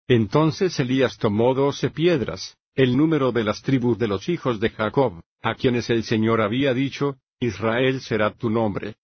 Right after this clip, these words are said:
y con las piedras hizo un altar al nombre del Señor, e hizo una zanja profunda alrededor del altar, lo suficientemente grande como para tomar dos medidas de semilla.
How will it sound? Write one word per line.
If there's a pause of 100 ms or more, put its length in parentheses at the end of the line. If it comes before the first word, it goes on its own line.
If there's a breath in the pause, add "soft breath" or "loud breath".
(120)
y
con
las
piedras
hizo
un
altar
al
nombre
del
Señor, (240)
e
hizo
una
zanja
profunda
alrededor
del
altar, (220)
lo
suficientemente
grande
como
para
tomar
dos
medidas
de
semilla.